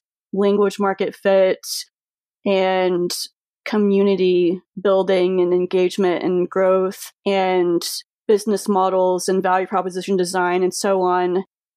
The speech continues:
So I kind of just over time started working with early stage B two B SaaS companies because that's where you're gonna get in the trenches with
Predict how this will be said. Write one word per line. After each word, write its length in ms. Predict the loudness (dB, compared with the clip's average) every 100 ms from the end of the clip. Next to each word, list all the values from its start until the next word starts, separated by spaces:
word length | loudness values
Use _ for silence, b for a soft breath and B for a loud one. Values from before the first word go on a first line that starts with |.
| _
So 600 | -10 -2 2 4 2 0 -4 _ _
I 80 | -4
kind 400 | -2 -2 0 2
of 160 | 0 0
just 580 | 2 2 2 -4 -10 0
over 260 | 0 2 -2
time 800 | -2 0 2 2 2 2 0 -4 _ _ _ _
started 540 | -18 -16 0 0 2 0
working 480 | 0 0 0 2 0
with 140 | 0
early 220 | 2 2
stage 320 | 0 -2 -2
B 120 | -2 -2
two 80 |
B 100 | 0
SaaS 380 | -2 0 -2 -2
companies 600 | -2 0 2 2 0 -4 -14 _ -6
because 920 | -2 -2 -2 0 2 4 2 -2 -10 -12 _ _ _ _ -10
that's 400 | -2 -2 -2 -2
where 200 | 0 2
you're 140 | 2
gonna 260 | 2 0 0
get 340 | 2 0 2
in 160 | 0 0
the 80 | 0
trenches 680 | 0 -2 0 0 0 -2
with 560 | 0 2 2 0 -6